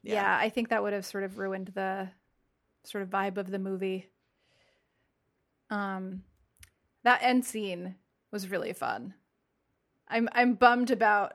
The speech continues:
Speaker 2: like, the party scene at the end.
Speaker 1: Uh-huh.
Speaker 2: Like, I'm super bummed that Coyote Shivers is, like, a terrible person, because
Speaker 1: I
Speaker 2: I
Speaker 1: know.
Speaker 2: really, that little, you know,
Speaker 1: That song rules.
Speaker 2: that song rules, and
Speaker 1: <laughs>
Speaker 2: sort of, like,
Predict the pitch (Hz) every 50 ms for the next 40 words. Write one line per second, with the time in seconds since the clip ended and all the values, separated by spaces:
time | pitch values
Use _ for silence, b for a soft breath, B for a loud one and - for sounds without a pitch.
0 | - - 262 254 254 254 254 247 - - - 226 202 190 196 196 - 196 175 170
1 | 180 - 175 156 156 175 - - b b b b - 247 214 233 226 196 185 190
2 | - _ - 226 226 247 247 254 - 320 302 - 285 226 226 214 208 208 202 190
3 | 220 214 180 - - _ - - 208 202 202 190 190 - 214 185 185 180 180 180
4 | 190 185 180 170 180 - 190 165 - 185 - 196 185 180 196 190 - 190 180 190
5 | - 202 208 214 202 202 196 196 - 220 185 196 190 - - 196 233 233 226 226
6 | 233 226 226 220 214 214 208 - - - 233 240 233 226 233 247 247 240 240 233
7 | 226 220 220 208 - - _ _ _ _ _ _ - 269 - _ _ - 220 208
8 | 196 180 156 214 196 190 190 - 262 254 247 233 220 202 185 180 175 185 208 208
9 | 196 175 170 170 214 233 233 - 320 320 339 359 311 254 226 240 233 233 233 226
10 | 226 226 226 - - - - 214 220 220 214 214 214 208 208 202 202 202 202 196
11 | - - - 285 - _ - 240 - - - - 226 220 214 208 202 202 196 190
12 | - 196 202 190 190 190 190 190 -